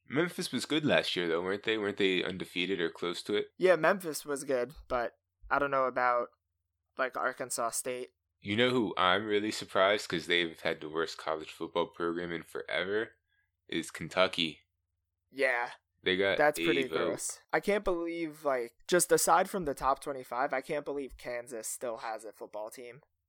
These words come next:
Speaker 1: I agree with that.
Speaker 2: They fucking suck. Like, you wanna talk about how Rutgers doesn't belong in a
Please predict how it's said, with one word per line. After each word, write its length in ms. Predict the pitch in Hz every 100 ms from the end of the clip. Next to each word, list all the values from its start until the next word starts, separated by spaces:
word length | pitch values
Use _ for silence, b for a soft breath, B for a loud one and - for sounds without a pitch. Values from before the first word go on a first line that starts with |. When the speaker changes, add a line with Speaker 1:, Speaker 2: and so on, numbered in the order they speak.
| _ -
Speaker 1:
I 100 | 101
agree 320 | 98 87 87 87
with 120 | -
that. 260 | 90 92 - -
Speaker 2:
They 160 | 156 160
fucking 500 | - 139 - 110 107
suck. 640 | - - - - 117 101 - _ - _ _ _ _ 90
Like, 180 | 123 165
you 60 |
wanna 160 | 190 175
talk 140 | 175
about 240 | 156 147 143
how 100 | 131
Rutgers 500 | 127 139 - 143 135
doesn't 340 | 131 135 131
belong 420 | 127 123 123 135
in 140 | 131 120
a 220 | 117 117